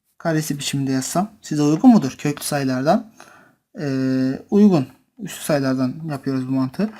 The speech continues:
Şurası da x üzeri bir bölü dört. X üzeri bir bölü dörtler ortak.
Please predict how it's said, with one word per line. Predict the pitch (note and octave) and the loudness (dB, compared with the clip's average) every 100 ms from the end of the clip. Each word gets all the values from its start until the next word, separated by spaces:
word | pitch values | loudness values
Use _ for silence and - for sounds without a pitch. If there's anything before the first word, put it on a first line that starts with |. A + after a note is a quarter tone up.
| - - - | -20 -20 -12
Şurası | - F3+ F3+ G3 | -4 -2 -2 -4
da | F#3 | -2
x | F3 - - | -2 -4 -2
üzeri | F3 E3+ | 0 2
bir | E3+ | 2
bölü | D#3+ D3+ | 0 -2
dört. | F#3+ G#3+ G#3+ - _ - | 0 -2 -4 -20 _ -18
X | E3+ - | -14 -2
üzeri | F3+ F3+ | 2 2
bir | F3+ | 2
bölü | F3+ E3+ | 2 2
dörtler | F3 F3 E3+ | 0 0 0
ortak. | D#3+ D#3 - A3 | 0 -2 2 2